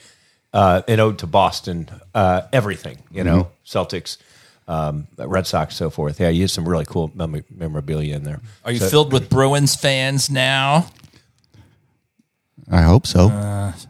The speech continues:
Speaker 2: I'll take any
Speaker 1: Are they
Speaker 2: fan.
Speaker 1: good? I haven't even. Are they
Speaker 3: Bruins
Speaker 1: good?
Speaker 3: are in the play. No, are they in the play? Oh, I'm
Speaker 2: Yeah,
Speaker 3: thinking
Speaker 2: they're in the playoffs.
Speaker 3: Yeah, they are in the playoffs.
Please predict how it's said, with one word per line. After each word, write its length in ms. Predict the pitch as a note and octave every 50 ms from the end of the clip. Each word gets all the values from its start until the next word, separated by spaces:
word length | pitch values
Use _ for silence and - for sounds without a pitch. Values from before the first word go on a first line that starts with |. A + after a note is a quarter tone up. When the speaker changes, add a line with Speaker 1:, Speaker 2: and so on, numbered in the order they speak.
| _ _ -
Speaker 2:
I'll 120 | G#2+ C3
take 240 | - - D3+ A2+ F2+
any 160 | G#2 A#2 C#3
Speaker 1:
Are 40 | C3
they 140 | - - F#2
Speaker 2:
fan. 80 | F2 E2+
Speaker 1:
good? 200 | A#2 B2+ C#3 A#2
I 120 | F2+ F#2
haven't 240 | G2+ G2+ F#2 F2+ F2+
even. 260 | F2 E2+ E2+ E2+ - - -
Are 100 | G2 F#2
they 100 | F#2 F#2
Speaker 3:
Bruins 300 | F#2 - - F#3 F3 -
Speaker 1:
good? 60 | D#3
Speaker 3:
are 20 | D3+
in 40 | C#3+
the 80 | C3
play. 220 | G2 G2+ C3 A#2+ A#2 -
No, 140 | - C#3+ E3+
are 60 | F#3
they 120 | E3 F3 F#3+
in 80 | G3+
the 60 | A3 A3
play? 200 | - A3+ B3 A#3 -
Oh, 140 | - C#3+ C#3
I'm 100 | C#3 D#3
Speaker 2:
Yeah, 80 | B2 A2+
Speaker 3:
thinking 240 | E3+ - D3+ C#3+ C#3+
Speaker 2:
they're 80 | D3 C3
in 60 | C3+
the 40 | C3
playoffs. 260 | - - F2+ F2 G#2
Speaker 3:
Yeah, 100 | B2+ D3+
they 100 | C#3+ C3+
are 100 | B2+ A#2
in 60 | G#2+ F2
the 60 | D2+
playoffs. 420 | - - E2 D#2 - - - -